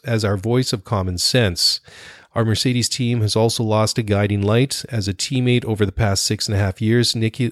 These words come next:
Niki was always brutally honest and utterly loyal. It was a privilege to count him among our team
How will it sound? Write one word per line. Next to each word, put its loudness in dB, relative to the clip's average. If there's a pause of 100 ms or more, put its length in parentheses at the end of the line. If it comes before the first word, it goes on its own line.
Niki 0
was 0
always 2
brutally 2
honest 2 (360)
and 0
utterly 2
loyal. 2 (680)
It -4
was 2
a -2
privilege 0
to -4
count 0
him 0
among 2
our 2
team 0